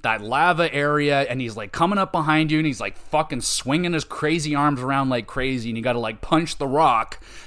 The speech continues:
to get away from him so you can get onto a platform and fight him.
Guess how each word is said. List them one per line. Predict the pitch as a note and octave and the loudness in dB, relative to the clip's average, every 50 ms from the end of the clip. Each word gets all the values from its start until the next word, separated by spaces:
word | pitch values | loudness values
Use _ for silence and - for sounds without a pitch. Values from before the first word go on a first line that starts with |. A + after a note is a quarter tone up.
| - | -12
to | - C#3 | -10 -4
get | A2+ D3 D3+ C#3+ | 0 0 2 2
away | C3 B2+ C#3+ D#3+ E3+ | 2 2 2 2 2
from | D#3+ - D3+ C3+ | 0 0 -2 -2
him | C3 B2 A#2+ | -2 -2 -2
so | A2+ - B2+ | -4 -4 -4
you | B2 A2 | -4 -4
can | A#2+ A2 | -4 -4
get | A#2 C3 | -2 0
onto | C3+ C3 C3 A#2+ - B2+ | 2 2 0 0 -2 -4
a | A2+ | -6
platform | - - A2 A2 B2 B2 - D#3 D3+ D3 | -4 -2 0 0 0 0 0 0 0 0
and | D3+ D#3 D3+ | 0 0 0
fight | - D3+ D3+ D#3 | 0 0 2 2
him. | D#3+ D#3+ D#3 | 2 0 -2